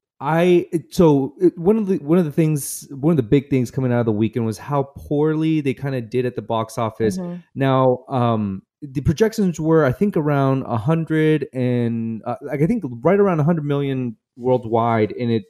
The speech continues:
Speaker 1: fell short about fifteen million dollars short. And, um, I think domestically they were projecting it to be, like, fifty, sixty million, and that fell way short, and it opened up at thirty-three million. And people kept saying, "Oh, is it a flop? Is it a flop?" I said,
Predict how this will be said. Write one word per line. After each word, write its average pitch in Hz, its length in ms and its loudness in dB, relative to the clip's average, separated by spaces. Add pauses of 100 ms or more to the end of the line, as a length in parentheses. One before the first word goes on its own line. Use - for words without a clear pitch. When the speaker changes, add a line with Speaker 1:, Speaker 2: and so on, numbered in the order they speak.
Speaker 1:
fell 127 400 0
short 123 400 0
about 110 420 -2
fifteen 123 380 -2
million 113 240 -2
dollars 107 360 0
short. 113 360 0 (440)
And, 107 580 2
um, 101 320 -2
I 107 60 -2
think 127 160 -4
domestically 110 540 0
they 104 80 2
were 98 80 2
projecting 107 460 -6
it 98 120 -10
to 101 100 -10
be, 101 140 -8
like, 90 200 -10
fifty, - 480 -10
sixty - 340 -12
million, 98 380 -2
and 98 140 -2
that 113 160 0 (320)
fell 101 200 2
way 113 200 6
short, 107 400 0
and 104 160 -2
it 101 180 -2
opened 107 280 -2
up 104 100 -6
at 98 100 -8
thirty-three 107 380 -2
million. 101 440 -2 (380)
And 110 180 -4
people 120 260 0
kept - 260 -2
saying, 107 340 -2
"Oh, 139 140 6
is 135 100 4
it 160 60 2
a 147 40 -2
flop? 135 300 0
Is 127 80 -8
it 135 80 2
a 117 40 -4
flop?" 127 220 -2
I 160 80 2
said, 294 300 -2